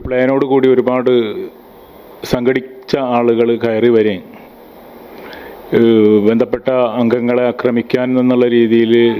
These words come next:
കയറി വരികയും അതുപോലെ തന്നെ മിനിറ്റ്സ് അടക്കമുള്ളത് കൊള്ളയടിക്കപ്പെടുകയും ചെയ്തിട്ടുണ്ട്. നമ്മുടെ രാജ്യത്ത് നീതിയും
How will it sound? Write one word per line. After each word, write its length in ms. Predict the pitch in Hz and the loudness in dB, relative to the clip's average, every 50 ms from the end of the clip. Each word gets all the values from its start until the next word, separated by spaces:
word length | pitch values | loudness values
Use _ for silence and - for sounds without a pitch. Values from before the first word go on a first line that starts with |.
| 104 - - 117 | -6 -4 -2 0
കയറി 280 | 117 117 113 113 123 120 | 2 2 2 4 4 4
വരികയും 320 | 117 110 110 110 113 110 107 - - - - - - - - - | 4 2 2 0 -2 -4 -6 -10 -16 -20 -20 -20 -20 -16 -6 -4
അതുപോലെ 300 | 123 117 123 127 127 120 131 | -4 -2 -2 -2 -2 -2 -2
തന്നെ 220 | 123 120 123 127 127 123 123 | 0 0 0 0 0 0 0
മിനിറ്റ്സ് 320 | 117 120 123 - - - 151 | 0 0 -2 -2 -2 -4 -2
അടക്കമുള്ളത് 540 | 135 135 - - 143 135 127 127 120 113 123 120 120 - | -2 -4 -4 -2 0 0 2 0 2 2 0 0 0 0
കൊള്ളയടിക്കപ്പെടുകയും 1500 | 120 113 117 127 131 127 123 - 135 127 - - - - - 139 139 123 - - 131 131 131 135 127 123 127 123 123 117 120 | 0 0 2 0 0 0 0 -2 -2 -4 -4 -8 -16 -20 -20 -18 -18 -8 -4 -2 0 0 0 0 2 2 2 2 2 2 0
ചെയ്തിട്ടുണ്ട്. 480 | 117 104 107 - - 104 98 87 - - - - - - - - - - - - - - - - - - - - - - - - - - - - - - - - 120 | 0 0 0 -2 -2 -6 -6 -8 -8 -12 -16 -20 -20 -20 -20 -20 -20 -20 -20 -20 -20 -20 -20 -20 -20 -20 -20 -20 -20 -20 -20 -20 -20 -20 -20 -20 -20 -16 -6 -2 0
നമ്മുടെ 180 | 113 110 117 127 135 131 | 0 0 0 0 0 0
രാജ്യത്ത് 420 | 123 120 120 127 - - 139 135 135 131 127 120 120 127 127 | 0 2 0 0 0 0 2 4 4 4 2 2 0 0 0
നീതിയും 380 | 120 123 117 123 127 131 135 | 0 2 2 2 2 2 2